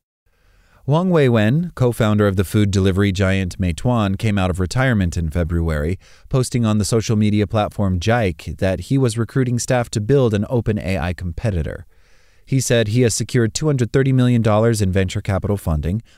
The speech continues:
on top of fifty million dollars of his own money to fund the project. The Chinese government has also recognized the importance of development in generative A I.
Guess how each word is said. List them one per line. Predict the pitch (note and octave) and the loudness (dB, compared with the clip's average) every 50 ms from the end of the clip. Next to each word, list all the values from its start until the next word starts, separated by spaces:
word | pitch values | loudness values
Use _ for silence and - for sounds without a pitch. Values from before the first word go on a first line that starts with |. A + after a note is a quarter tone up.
| - | -6
on | - F#2+ F#2 | -4 -4 -2
top | - A2 G#2 - | -2 -2 -2 -2
of | G2 F#2 | -2 -2
fifty | - D3 D3 - - B2 | -2 -4 -2 -2 0 0
million | A2+ G#2+ G2+ G2 F#2+ F#2 | 2 2 2 2 0 0
dollars | F2 F2+ F2 F2 F2 F2+ F2+ F2 | 2 2 2 2 2 2 0 0
of | G2+ G#2+ A2 | -2 -2 0
his | B2 A#2+ A#2 C3+ | 0 0 0 0
own | C3+ C#3 C3+ | 0 2 2
money | C3 C3+ C3+ A2 F2 F2 F2+ | 2 2 2 2 2 0 -2
to | - - G#2+ G2+ | -2 -4 -8 -4
fund | - G2 F#2 F2 | -2 -2 -2 -2
the | F2 D2+ | -4 -6
project. | - - D2+ C#2+ - - - - - - - _ _ _ _ _ _ _ _ _ _ _ _ _ _ _ _ _ _ | -6 -6 -8 -8 -8 -10 -14 -16 -18 -20 -20 _ _ _ _ _ _ _ _ _ _ _ _ _ _ _ _ _ _
The | - | -4
Chinese | A2+ - C#3 C3 C#3 C3+ B2 A2+ | 0 2 2 2 4 2 2 2
government | A#2 A#2 A#2 A#2 A2+ A2+ G#2+ G2 F2+ G2 | 2 2 2 4 4 4 4 4 2 2
has | G2 G2 F#2 A2 | 0 0 2 2
also | G#2+ A#2 C3+ D#3+ - F#3 | 2 2 2 2 2 0
recognized | E3 B2 G#2+ F#2+ - G2+ F#2+ F#2+ F2+ F2+ F2 E2+ | 2 2 2 0 0 -2 -2 0 0 0 0 0
the | F#2 | -2
importance | F#2 F#2 - A2+ A2 A2 A#2 A2+ - | -2 -2 -2 -2 -2 -2 -2 -2 -2
of | A2 G2 | -2 -2
development | G2+ G2 G#2 G#2+ A2 A2+ G2+ A2 G#2+ G#2 G2+ | -2 0 2 2 2 2 2 0 0 0 0
in | G#2 G2 F#2+ | -2 -2 0
generative | G2+ G2+ G2+ G#2 G#2 G2+ G2 G#2 G2+ F#2 | 0 0 0 0 0 0 -2 -2 -4 -4
A | - A#1+ E2+ F2 - | -4 -4 -4 -4 -4
I. | - F2+ F2+ E2+ D#2+ D#2 D#2+ | -4 -4 -4 -4 -4 -4 -6